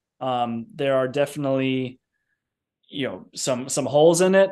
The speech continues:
and, uh, it requires the, the team to, like, really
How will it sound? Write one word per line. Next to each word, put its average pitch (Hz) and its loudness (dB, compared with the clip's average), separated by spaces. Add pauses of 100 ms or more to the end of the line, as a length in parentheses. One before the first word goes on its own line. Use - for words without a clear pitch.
and, 127 -4
uh, 120 0
it 143 -2
requires 156 2
the, 131 -8
the 135 -8
team 151 0
to, 143 2
like, 120 4
really 143 0